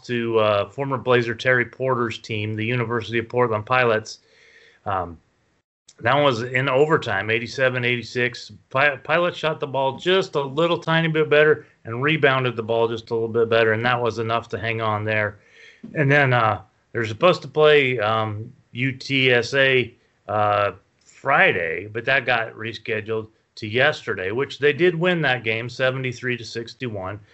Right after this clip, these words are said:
And then they were gonna head into some Pac-twelve play again, but, um, the game against U S C got postponed, uh, due to U S C having some covid nineteen issues, and that one's gonna be rescheduled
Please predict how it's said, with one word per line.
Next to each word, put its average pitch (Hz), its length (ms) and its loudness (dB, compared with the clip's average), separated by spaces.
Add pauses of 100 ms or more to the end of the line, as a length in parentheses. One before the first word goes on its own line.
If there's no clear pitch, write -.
(280)
And 117 140 -2
then 120 300 2
they 117 100 6
were 117 160 -2
gonna 131 220 0
head 131 180 0
into 127 240 0
some 117 220 -6
Pac-twelve 131 720 0
play 123 460 2 (340)
again, 113 600 -2
but, 117 380 2
um, 107 400 -2 (220)
the - 60 -12
game 135 240 0
against 123 300 0
U 131 180 0
S 110 180 -2
C 165 420 0 (320)
got 123 420 0
postponed, 135 800 -2 (460)
uh, 104 180 -2
due 117 240 0
to 120 200 -4
U 123 200 2
S 117 180 2
C 127 180 -2
having 110 380 0
some 107 200 -10
covid 120 340 2
nineteen 110 460 -2
issues, 120 460 0 (360)
and 107 80 -4
that 131 160 4
one's 120 160 0
gonna 120 220 0
be 113 140 2
rescheduled 117 840 0